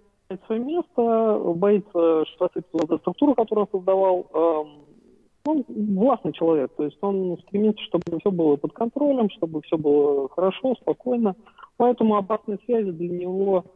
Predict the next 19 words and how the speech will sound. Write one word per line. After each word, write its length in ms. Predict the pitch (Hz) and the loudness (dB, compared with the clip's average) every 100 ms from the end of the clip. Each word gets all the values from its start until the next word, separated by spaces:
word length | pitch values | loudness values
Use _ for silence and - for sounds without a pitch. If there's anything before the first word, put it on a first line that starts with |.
| _ _ _ | _ _ _
э, 60 | - 160 165 - | -6 -2 -2 -2
излишни. 640 | 185 175 196 170 - 131 117 | -2 0 0 0 -4 -10 -2
Поэтому, 840 | 156 165 170 170 180 175 175 165 147 | 0 2 0 0 -2 -2 0 -2 -4
хотя 220 | - 190 | -2 0
мы 180 | 190 190 | 2 2
и 40 | |
видим, 360 | 240 220 190 147 | 2 2 0 -2
что 460 | - 143 147 151 - | 0 2 2 0 -4
были 340 | - 156 180 | -4 0 0
какие-то 380 | 156 147 - 147 | 0 -4 -4 -4
сделки 320 | 165 156 - | -2 -2 -2
с 20 | |
недвижимостью 520 | 151 156 233 220 190 185 | -6 0 2 2 0 -6
непонятные, 500 | - 185 180 170 160 | -6 -6 -6 -8 -12
там, 160 | 160 | -10
которые 320 | - - 156 160 | -10 -8 -8 -4
бандиты 440 | 165 175 165 151 | -2 0 -2 -6
потом 260 | 151 151 151 | -6 -6 -12
получали, 500 | 151 151 156 139 | -10 -6 -6 -6